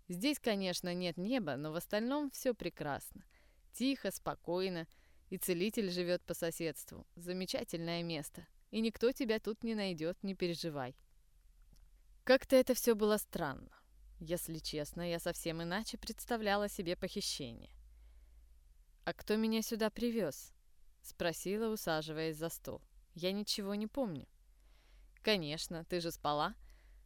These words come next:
усмехнулась женщина, переворачивая на сковороде очередной блинчик. "Тебя мальчики принесли.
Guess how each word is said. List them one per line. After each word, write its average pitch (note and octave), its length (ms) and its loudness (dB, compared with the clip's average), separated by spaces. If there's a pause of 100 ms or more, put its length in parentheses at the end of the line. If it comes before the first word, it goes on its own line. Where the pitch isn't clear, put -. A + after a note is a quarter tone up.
(140)
усмехнулась D#3 680 -4
женщина, G#3+ 520 -2
переворачивая G3 840 0
на G3 80 0
сковороде D#3+ 640 0
очередной D#3+ 520 -2
блинчик. C3+ 680 -10 (440)
"Тебя C#4+ 280 4
мальчики - 500 0
принесли. C#3+ 600 -8